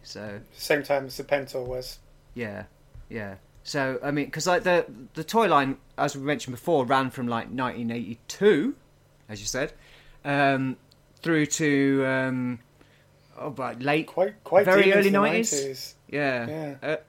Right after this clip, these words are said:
Speaker 1: early nineties, and Real American Hero finished, I think, and then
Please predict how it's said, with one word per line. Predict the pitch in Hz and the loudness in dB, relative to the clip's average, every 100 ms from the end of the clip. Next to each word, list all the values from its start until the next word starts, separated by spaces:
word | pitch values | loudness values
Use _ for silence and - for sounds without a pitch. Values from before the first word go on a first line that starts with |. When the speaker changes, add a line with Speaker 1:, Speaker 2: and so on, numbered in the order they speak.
| _ | _
Speaker 1:
early | 156 175 175 | -4 -2 -2
nineties, | 175 180 185 160 - - | -2 -2 -4 -4 -8 -10
and | 156 | -8
Real | 170 170 | -4 -4
American | 170 165 160 | -4 -6 -8
Hero | 156 175 170 170 | -6 -6 -4 -6
finished, | - 180 175 175 - | -8 -8 -8 -8 -8
I | 175 | -10
think, | 170 180 180 | -8 -10 -8
and | 165 156 | -10 -6
then | 156 151 143 143 | -6 -4 -6 -8